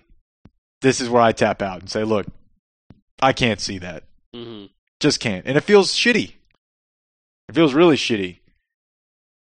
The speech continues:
Speaker 1: You know, I don't want my kids to be like that. But
Speaker 2: Well, odds are in your favor.
Speaker 1: No, no, I don't. <laughs>
Speaker 2: Oh, you, you don't want 'em to have that approach?
Speaker 1: Yes, dude.
Speaker 2: Okay.
Speaker 1: <laughs>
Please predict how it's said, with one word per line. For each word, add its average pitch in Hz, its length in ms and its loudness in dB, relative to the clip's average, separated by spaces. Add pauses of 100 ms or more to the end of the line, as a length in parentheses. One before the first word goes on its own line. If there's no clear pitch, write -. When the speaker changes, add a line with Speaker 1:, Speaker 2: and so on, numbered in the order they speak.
(160)
Speaker 1:
You 123 100 -4
know, 104 200 -2 (160)
I 131 80 2
don't 165 100 4
want 151 120 2
my 131 100 2
kids 160 300 2
to 131 100 -14
be 135 100 2
like 131 220 4
that. 139 320 4 (1040)
But 143 120 2
Speaker 2:
Well, 151 200 0 (340)
odds 139 300 -2
are 127 100 -4
in 120 80 -10
your 110 140 -10
favor. 107 340 -4 (240)
Speaker 1:
No, 175 240 8
no, 151 220 8
I 143 80 6
don't. 180 140 0
<laughs> - 260 -4 (800)
Speaker 2:
Oh, 170 120 4
you, 143 200 2
you 120 220 -6
don't 135 140 -2
want 131 180 0
'em 120 120 -8
to 113 100 -2
have 120 220 -2
that 113 140 0
approach? 123 560 -6 (300)
Speaker 1:
Yes, 165 480 2
dude. 110 520 -2
Speaker 2:
Okay. - 40 -2
Speaker 1:
<laughs> 466 1040 -4